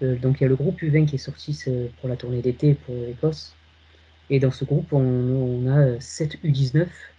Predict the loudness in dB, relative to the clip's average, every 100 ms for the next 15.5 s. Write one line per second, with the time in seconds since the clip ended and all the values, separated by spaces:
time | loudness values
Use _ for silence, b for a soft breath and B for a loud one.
0 | _ _ -20 _ _ -2 2 2 -2 -4
1 | -4 -6 0 4 6 4 0 -2 -2 -4
2 | -4 -4 -6 -6 -12 -8 -8 -4 -6 -6
3 | _ _ _ _ _ -6 -4 -2 2 2
4 | 2 -6 0 2 2 2 4 4 2 -2
5 | -4 -4 -8 -8 -6 -4 -6 -14 _ _
6 | _ _ _ -14 -6 6 8 8 8 4
7 | 2 0 -2 -6 -6 -6 -6 -10 -8 0
8 | 0 0 -4 -8 -6 -2 0 -2 -6 -12
9 | -8 -8 -8 -16 -10 -6 -6 -6 -8 -8
10 | -12 _ _ _ _ _ _ _ _ _
11 | _ -2 2 2 2 0 -2 -2 -4 -8
12 | 0 2 2 0 -4 0 0 2 -2 -2
13 | -8 -8 -8 -2 2 2 0 -2 -2 0
14 | 0 -2 -2 -2 -2 -6 -6 -8 -2 -2
15 | 2 0 -2 -4 -4